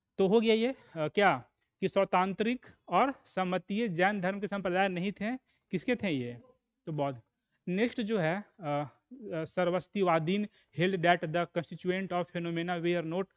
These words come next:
wholly momentary but existed forever in a latent form। तो जो मॉक मारता है ना, वो उसका, अ, सही मार के निकल जाएगा। क्यों? क्योंकि माने कि कोई चीज़ घटना हो रहा है, कोई फिलॉसफी बन रहा है, तो तुरंत से नहीं बन जाता है। आपको हम शुरू क्लास में बतलाए थे कि जैसा हम लोग का,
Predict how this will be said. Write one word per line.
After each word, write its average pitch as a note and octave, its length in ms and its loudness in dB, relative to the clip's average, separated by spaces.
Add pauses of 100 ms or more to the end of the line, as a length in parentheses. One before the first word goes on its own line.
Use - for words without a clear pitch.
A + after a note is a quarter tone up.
(260)
wholly F#3 280 2
momentary E3+ 600 0
but F3 200 0
existed F3 500 -2
forever F#3 480 -4
in F#3+ 140 -4
a F#3 60 -2
latent F3 360 0
form। D3 320 -4 (480)
तो D#3+ 60 -8
जो F3 100 -6
मॉक F3 280 -4
मारता F3 320 -2
है F3 60 -4
ना, E3 60 -6
वो E3 80 -2
उसका, E3 180 -8
अ, E3+ 140 -12
सही E3 320 -4
मार D#3 180 0
के D#3+ 80 -8
निकल C#3+ 260 0
जाएगा। B2+ 160 -4
क्यों? E3+ 300 -6
क्योंकि - 480 -8
माने A3+ 260 2
कि B3 60 0
कोई A#3 340 0
चीज़ G#3+ 240 -6
घटना F3 300 0
हो F3+ 160 0
रहा C3 340 0
है, A#2+ 140 -14 (260)
कोई G3+ 140 2
फिलॉसफी F#3+ 500 -4
बन F3+ 200 -4
रहा B2 360 -8
है, A#2 100 -18 (320)
तो A3 60 -6
तुरंत G#3 360 -4
से G#3 140 -10
नहीं G3 120 -6
बन D3+ 180 -4
जाता A#2+ 280 -12
है। A2+ 160 -18 (440)
आपको E3 240 0
हम G3+ 80 -4
शुरू G3 260 -8
क्लास G3 260 -4
में F#3+ 100 -8
बतलाए F3 320 -4
थे E3 120 -10
कि D#3+ 100 -6
जैसा D#3 580 -4
हम D#3 140 -6
लोग F3 280 -6
का, F3 240 -2